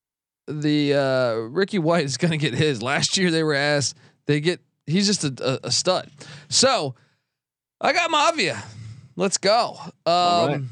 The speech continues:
Speaker 2: Uh, to Robert Martin's in the chat, he's kinda throwing out a bunch of players. Uh, the Washington game is on what is, is, I think it's on the night slate or is on the day slate Saturday. So, uh, we'll get to there. And, and, uh,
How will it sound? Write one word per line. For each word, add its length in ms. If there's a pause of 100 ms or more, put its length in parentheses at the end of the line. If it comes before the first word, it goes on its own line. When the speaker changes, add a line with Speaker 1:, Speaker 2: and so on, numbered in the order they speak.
(300)
Speaker 2:
Uh, 240
to 160
Robert 260
Martin's 440
in 80
the 60
chat, 380
he's 140
kinda 300
throwing 280
out 160
a 40
bunch 240
of 100
players. 540 (280)
Uh, 320
the 120
Washington 640
game 280
is 120
on 140
what 120
is, 120
is, 240
I 80
think 120
it's 80
on 80
the 80
night 400
slate 320
or 40
is 100
on 80
the 80
day 260
slate 260
Saturday. 520
So, 380
uh, 340
we'll 160
get 160
to 80
there. 340
And, 220
and, 320
uh, 100